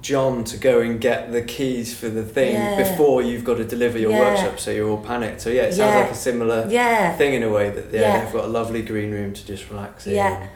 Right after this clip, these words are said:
Speaker 2: Yeah.
Speaker 1: chill out in.
Speaker 2: Yeah,
Speaker 1: Yeah, I only,
Speaker 2: exactly.
Speaker 1: I read that yesterday that you got a studio downstairs. <laughs> I was like, "Wow, that's
Speaker 2: Yeah,
Speaker 1: fucking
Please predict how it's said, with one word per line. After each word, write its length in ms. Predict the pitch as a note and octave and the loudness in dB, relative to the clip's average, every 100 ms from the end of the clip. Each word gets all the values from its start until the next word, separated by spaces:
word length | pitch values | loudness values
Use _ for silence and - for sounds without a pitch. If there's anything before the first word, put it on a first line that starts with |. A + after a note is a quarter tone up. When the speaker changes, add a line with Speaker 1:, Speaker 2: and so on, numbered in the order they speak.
| - - - - | -20 -20 -20 -10
Speaker 2:
Yeah. 280 | F#3 E3+ D#3+ | -6 -6 -6
Speaker 1:
chill 140 | G2+ | -6
out 220 | G2+ - | -6 -6
in. 180 | A2+ G#2 | -6 -6
Speaker 2:
Yeah, 240 | F#3+ G3 F3+ | -2 2 6
Speaker 1:
Yeah, 100 | F3+ F#3+ | 6 8
I 80 | E3 | 8
only, 160 | F#3+ G3 | 8 6
Speaker 2:
exactly. 160 | D#3+ | 6
Speaker 1:
I 80 | E3 | 6
read 180 | E3+ F#3 | 6 6
that 160 | E3 D3 | 6 6
yesterday 400 | F3+ - C#3+ B2+ | 4 4 2 2
that 140 | A#2 | 2
you 60 | G#2+ | 0
got 120 | B2 | 0
a 20 | - | 0
studio 420 | - D#3 B2+ A2+ | 2 2 4 2
downstairs. 560 | A2+ B2+ - - - | 2 0 0 -2 2
<laughs> 0 | |
I 40 | D#3+ | 2
was 100 | C#3 | 4
like, 240 | A#2+ - | -2 -2
"Wow, 180 | E4 C#4+ - | 0 2 0
that's 120 | C3 G3+ | -2 2
Speaker 2:
Yeah, 360 | B3+ C#4 C4+ | 4 6 4
Speaker 1:
fucking 200 | - E4+ | 4 4